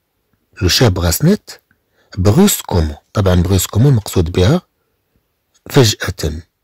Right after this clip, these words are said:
ولكن كما عندنا هنا المقصود بها أنه قام بفعل بشكل خشن،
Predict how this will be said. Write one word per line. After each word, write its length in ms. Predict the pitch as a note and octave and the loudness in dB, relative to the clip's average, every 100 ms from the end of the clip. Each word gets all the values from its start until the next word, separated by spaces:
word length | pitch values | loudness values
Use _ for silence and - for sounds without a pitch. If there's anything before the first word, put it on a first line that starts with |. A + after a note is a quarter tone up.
| _ _ _ | _ _ _
ولكن 380 | D#2 E2 G#2 C3 | -2 -2 0 -2
كما 260 | - G2 F2 | 0 2 2
عندنا 300 | F2 F2+ E2 | 2 2 2
هنا 280 | F2+ E3 - _ _ - | 4 2 0 _ _ -4
المقصود 380 | G#2 - A2 G#2 | -4 -2 -4 0
بها 240 | C3 F3 - _ - - _ _ - | 0 0 -4 _ -20 -20 _ _ 0
أنه 380 | B2 A2+ F#2+ F2+ _ | 4 4 2 -2 _
قام 460 | D3+ D3+ C3 A#2 F2+ | 0 2 4 4 2
بفعل 920 | F#2+ F#2 - C#3+ C3 E2+ F2 C3 G3+ | 2 0 0 4 4 4 2 2 4
بشكل 1080 | C#3+ G#2+ F#2 - - D3 - - A#2+ D#3+ B2 | 2 2 0 2 0 0 -2 -2 2 2 2
خشن، 580 | - F#2 - D#2+ D#2 | -2 -2 -2 -4 -6